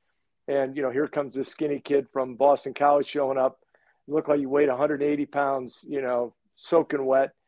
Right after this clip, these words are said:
and, uh, just a great football player, great person, great leader, um, did so much for the fan base,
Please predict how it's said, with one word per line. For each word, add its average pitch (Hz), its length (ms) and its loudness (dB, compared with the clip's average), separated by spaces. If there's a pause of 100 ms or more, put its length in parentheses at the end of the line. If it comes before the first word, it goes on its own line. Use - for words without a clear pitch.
(280)
and, 131 460 -4
uh, 127 300 2 (120)
just 147 300 0
a 143 40 0
great 127 300 -6
football 123 320 -6
player, 123 380 -12
great 151 260 0
person, 160 500 0 (340)
great 147 240 0
leader, 156 520 0 (340)
um, 127 380 0
did 160 160 2
so 156 140 -2
much 147 380 -2
for 143 380 -2 (420)
the 127 100 -8
fan 175 380 0
base, 156 480 2